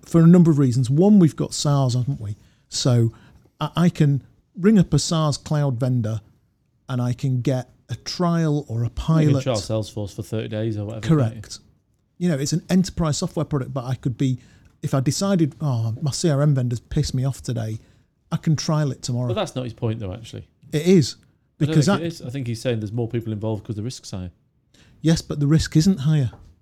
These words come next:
Speaker 1: because actually I've got more access to evaluating my risk in a much easier way than
Speaker 2: No,
Speaker 1: I've
Speaker 2: but I
Speaker 1: ever
Speaker 2: think,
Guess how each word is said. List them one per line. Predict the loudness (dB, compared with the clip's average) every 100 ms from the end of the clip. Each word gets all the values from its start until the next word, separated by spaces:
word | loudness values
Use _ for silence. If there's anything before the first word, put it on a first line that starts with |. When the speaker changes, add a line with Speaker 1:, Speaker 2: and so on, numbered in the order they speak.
| _ _ _ _
Speaker 1:
because | -6 -2 0
actually | 0 -2 -2 0
I've | 0 -2
got | -2
more | 2 4 4 2
access | 0 -4 -6 -4 -6 -10 _ _ _ _
to | -2 -2 -2 -6
evaluating | -2 0 4 4 4 2 -2 -2
my | 0
risk | -2 -2 -6 -10 -4
in | 0
a |
much | 4 6 6 4 -2 -18 -20 -20 -6
easier | -2 2 0 0 -2
way | -2 -2 -2
than | -2
Speaker 2:
No, | -2
Speaker 1:
I've |
Speaker 2:
but | 0
I |
Speaker 1:
ever | 0
Speaker 2:
think, | -2